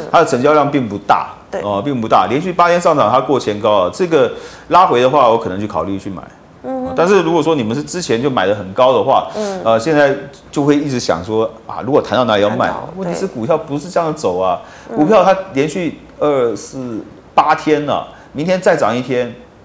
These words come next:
Speaker 1: 它有可能就开始回档了。
Speaker 2: 嗯哼。
Speaker 1: 啊，回档的时候你要找，找着反弹要卖了，其实它是正常的一个回档。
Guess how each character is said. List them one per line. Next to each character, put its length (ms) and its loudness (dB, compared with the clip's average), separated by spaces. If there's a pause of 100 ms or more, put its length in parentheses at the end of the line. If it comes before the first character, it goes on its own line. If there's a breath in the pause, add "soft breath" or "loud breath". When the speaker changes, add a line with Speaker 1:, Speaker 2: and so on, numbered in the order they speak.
Speaker 1:
它 80 -2
有 40 -4
可 60 -4
能 80 -2
就 60 -4
开 100 0
始 80 -2
回 180 -4
档 140 0
了。 260 -14 (180)
Speaker 2:
嗯 140 -10
哼。 40 -8 (160)
Speaker 1:
啊， 120 0
回 160 2
档 180 4
的 60 2
时 100 0
候 200 6
你 80 -2
要 120 4
找， 300 2 (240)
找 160 2
着 60 -2
反 180 -2
弹 100 -6
要 140 0
卖 240 0
了， 80 -10 (300 loud breath)
其 120 -8
实 80 0
它 140 2
是 140 0
正 240 -2
常 180 -4
的 80 -2
一 80 -4
个 100 0
回 200 -2
档。 200 -4